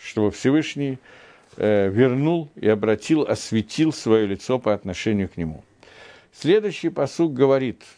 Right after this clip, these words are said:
пасук номер семнадцать: "Умножились беды сердца моего, из бедствия моего выведи меня". Э,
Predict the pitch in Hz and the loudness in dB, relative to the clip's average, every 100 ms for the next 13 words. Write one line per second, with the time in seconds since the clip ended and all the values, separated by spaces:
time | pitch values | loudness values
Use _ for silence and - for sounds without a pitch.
0 | _ 101 104 147 123 123 117 - 117 113 | _ -12 -6 -4 0 0 0 -2 0 2
1 | 95 87 - - - _ - - _ - | 0 -2 -14 -20 -20 _ -20 -20 _ -4
2 | 139 165 208 175 175 143 131 147 117 107 | 0 2 0 0 -2 -2 2 2 2 -2
3 | 165 165 - 156 147 143 147 143 - _ | 0 0 -2 -2 0 2 0 -2 -10 _
4 | _ - 117 101 107 170 - - 135 131 | _ -4 -2 0 4 2 2 -2 0 0
5 | 127 123 117 120 98 123 120 98 101 92 | 0 0 2 2 2 2 0 -2 0 0
6 | 82 82 - _ _ _ _ _ - - | -2 -6 -14 _ _ _ _ _ -20 -20
7 | - - - _ _ - 120 117 117 117 | -20 -20 -20 _ _ -4 0 2 4 4
8 | 117 113 110 107 | 2 2 0 -2